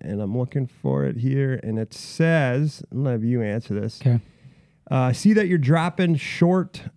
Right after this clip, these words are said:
Speaker 1: Two Principles Life and Leadership episodes on Sundays,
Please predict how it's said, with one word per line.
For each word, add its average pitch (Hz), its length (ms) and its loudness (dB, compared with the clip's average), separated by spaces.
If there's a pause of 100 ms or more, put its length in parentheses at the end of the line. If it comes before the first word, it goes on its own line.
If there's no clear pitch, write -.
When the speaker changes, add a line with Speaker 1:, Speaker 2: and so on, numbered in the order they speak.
(120)
Speaker 1:
Two 156 180 4
Principles 147 1120 0
Life 135 340 -2
and 135 120 2
Leadership 135 540 0
episodes 123 840 -2
on 123 180 -4
Sundays, 160 880 -2